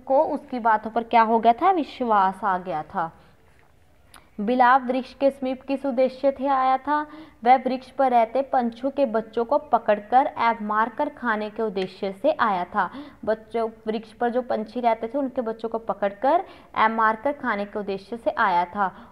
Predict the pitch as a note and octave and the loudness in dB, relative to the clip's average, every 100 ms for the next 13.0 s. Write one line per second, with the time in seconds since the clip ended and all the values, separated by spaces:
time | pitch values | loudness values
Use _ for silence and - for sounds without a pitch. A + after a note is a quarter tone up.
0 | - A#3+ C4 C4 C#4+ C4 A#3 A#3 A#3 A3 | 2 4 4 4 2 2 -2 -2 -4 -4
1 | G3+ G#3+ G#3+ C#4+ B3+ B3+ G3+ G#3+ A3 A3 | -4 -6 -6 -6 -4 -6 -4 -6 -4 -8
2 | G#3+ G#3+ F3+ F#3 G#3 D#4 C4 G#3+ - G3+ | -4 -6 -6 -8 -4 -2 -2 -4 -8 -8
3 | F#3+ F#3+ C4+ F#4 - - - G3+ F#3 E3 | -2 2 2 2 -10 -20 -4 -4 -2 -2
4 | E3+ - F#3+ D#3+ - - _ - - _ | -2 2 2 2 -10 -20 _ -20 -20 _
5 | _ - - - _ _ - F#3+ - - | _ -20 -20 -20 _ _ -20 -20 -20 0
6 | G#3+ G#3+ A#3+ B3+ B3+ A3+ B3 B3+ B3 A#3 | 2 2 2 2 2 -2 -2 -2 -2 -6
7 | B3+ B3+ B3+ B3 B3 A#3+ B3 D4+ D#4 A#3 | -4 -2 0 0 0 -2 0 2 0 -2
8 | A#3+ - B3 A#3+ A3 A3 A3 G#3+ C#4 D4+ | -8 -2 -2 0 0 -2 -6 -4 0 -2
9 | A3+ G#3 G3 G3+ G#3 G3 F#3+ F3+ F3+ G3+ | 2 -2 -2 -6 -4 -2 -4 -6 -6 -4
10 | F3+ A#3 B3+ - A3 A#3 A#3 A#3 - C4 | -6 -8 -20 -4 2 2 0 -8 -4 2
11 | A#3+ A#3 B3 B3 A#3 B3 C4 A#3+ B3 D#4 | 2 2 -2 -4 -6 -6 -4 -4 -6 -2
12 | D4 C4 - - C4 C4+ C4+ C4+ C#4 | 0 0 -2 -2 0 0 -2 0 0